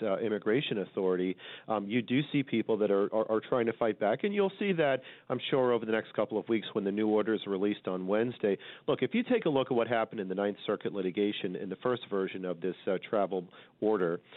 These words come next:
it was really interesting to see what was going on. You know, you talk about the interesting issue of people not accepting it and saying that they would like it to be, to be the way things were. There were declarations that were signed by people from the prior administration into the court trying to micro-argue with the president to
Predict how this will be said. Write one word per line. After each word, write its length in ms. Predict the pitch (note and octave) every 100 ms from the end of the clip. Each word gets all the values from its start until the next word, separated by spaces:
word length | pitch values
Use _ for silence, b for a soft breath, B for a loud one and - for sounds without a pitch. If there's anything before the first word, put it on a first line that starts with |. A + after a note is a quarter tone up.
| B B
it 40 |
was 140 | G#2+ B2
really 280 | C#3 D3 E3+
interesting 360 | B2+ A2+ - G#2+
to 60 | G2
see 80 | -
what 160 | G#2 F#2
was 120 | G2
going 300 | - G2+ G#2
on. 160 | G2 G#2
You 100 | A#2
know, 40 |
you 160 | A#2 B2
talk 300 | - D#3 D#3
about 320 | B2+ A#2 -
the 140 | A2
interesting 380 | A2+ A#2+ - G#2
issue 200 | G#2 G#2+
of 100 | G2
people 260 | - A#2+ G#2+
not 180 | G2+
accepting 480 | F#2+ - A2 - G2+
it 100 | G2
and 80 | G2 -
saying 200 | A2+ G#2
that 100 | F#2+
they 80 | G2+
would 140 | G2
like 240 | F#2+ G2+ -
it 80 | G#2+
to 60 | A2
be, 140 | A2+ E2+
to 80 | A#2+
be 120 | A2+
the 120 | G#2+ G2
way 180 | G#2
things 320 | G2+ G#2+ G2 G#2+
were. 240 | A#2+ A2+ B B B -
There 100 | B3+
were 140 | B3+
declarations 760 | C#3 C3 - A2+ A2 A#2+ - G2+
that 160 | - D2
were 120 | G2+ -
signed 200 | A#2 A2
by 140 | G#2 G2
people 380 | - A#2+ A2 -
from 140 | G#2
the 80 | F#2+
prior 380 | - B2 C3 C#3
administration 380 | A2 F#2+ F#2 - F#2 F2+ G#2 F#2+ B B B
into 220 | F3 E3 B2
the 60 |
court 340 | - - A#2+ -
trying 280 | - A#2+ A2+ -
to 120 | A2
micro-argue 880 | G2 G#2+ B2+ B2 A2 A#2 A2 A2+ G#2
with 140 | G2
the 60 | G2
president 540 | - A2 G#2+ G#2 F#2
to 80 | G#2